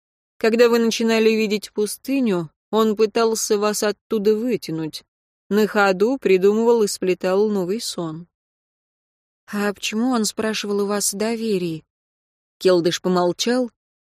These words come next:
«Способность проникать во сны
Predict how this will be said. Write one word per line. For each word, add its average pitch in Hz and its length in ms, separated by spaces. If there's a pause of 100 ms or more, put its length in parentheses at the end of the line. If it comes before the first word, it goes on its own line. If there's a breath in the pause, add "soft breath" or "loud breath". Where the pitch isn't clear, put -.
(100)
«Способность 214 1000
проникать 208 640
во 190 220
сны 214 520